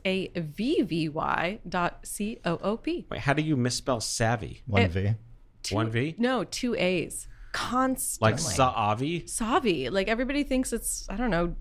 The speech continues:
Speaker 1: Dutch or something.
Speaker 2: <laughs>
Speaker 1: But, yeah,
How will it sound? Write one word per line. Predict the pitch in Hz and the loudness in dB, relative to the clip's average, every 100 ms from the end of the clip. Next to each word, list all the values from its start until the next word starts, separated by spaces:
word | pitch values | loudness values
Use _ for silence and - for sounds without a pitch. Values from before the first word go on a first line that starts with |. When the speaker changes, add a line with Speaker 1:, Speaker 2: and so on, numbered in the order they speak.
| 160 | -4
Speaker 1:
Dutch | 185 240 - | -2 -2 -4
or | 151 | -6
something. | - 143 - 160 160 - - 160 | -4 -4 -2 -2 -2 -4 -2 2
Speaker 2:
<laughs> | 214 - 180 - - | 2 2 -4 -2 -2
Speaker 1:
But, | 190 175 - - - | 0 0 -2 -4 0
yeah, | 202 170 | 2 2